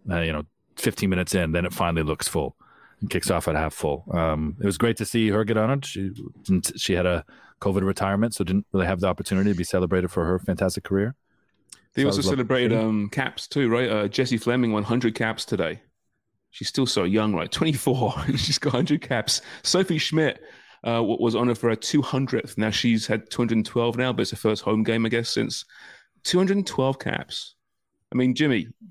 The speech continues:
Speaker 2: Craig, you guys played a lot of international football. I mean, it's incredible, right, how many caps these, these, these women players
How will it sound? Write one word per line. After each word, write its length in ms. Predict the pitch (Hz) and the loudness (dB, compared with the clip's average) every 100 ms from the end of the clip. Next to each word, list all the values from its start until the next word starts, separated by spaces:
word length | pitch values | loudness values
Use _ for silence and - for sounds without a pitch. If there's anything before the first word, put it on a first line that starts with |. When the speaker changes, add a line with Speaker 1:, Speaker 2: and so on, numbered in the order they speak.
| - | -6
Speaker 2:
Craig, 340 | - 117 101 | 0 0 0
you 80 | 120 | 0
guys 240 | 127 110 101 | 2 2 0
played 260 | - 104 | -2 0
a 60 | 101 | 2
lot 260 | 104 110 | 2 2
of 80 | 98 | 2
international 540 | 101 101 98 95 95 90 | 0 0 -2 -2 -6 -6
football. 440 | 113 - - - _ _ _ _ _ - | -6 -6 -10 -14 _ _ _ _ _ -6
I 40 | 123 | -2
mean, 140 | 127 | 0
it's 120 | 139 | 0
incredible, 480 | 135 127 135 127 107 | 0 0 0 2 0
right, 160 | 101 104 | 0 -2
how 160 | 107 | 0
many 160 | 110 110 | 2 2
caps 320 | - 98 - | 0 -4 -4
these, 180 | 107 101 | -6 -2
these, 240 | 110 107 | -2 0
these 220 | - 107 | 0 0
women 200 | 110 107 | 2 2
players 400 | 101 98 95 - | 0 0 0 0